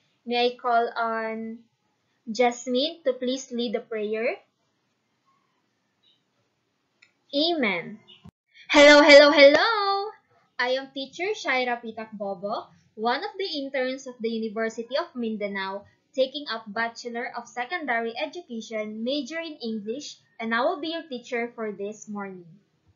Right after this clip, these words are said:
Okay, class, so before we proceed to our discussion for this morning, I want to impose first our online classroom rules. You only need to remember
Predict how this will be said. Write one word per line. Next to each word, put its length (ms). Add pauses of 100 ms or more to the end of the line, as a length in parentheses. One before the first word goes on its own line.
(720)
Okay, 240
class, 400
so 260 (220)
before 400
we 80
proceed 560 (160)
to 400
our 640
discussion 840
for 140
this 240
morning, 560 (260)
I 120
want 280
to 140
impose 500 (280)
first 500
our 180
online 460
classroom 480
rules. 400 (380)
You 100
only 320
need 160
to 80
remember 640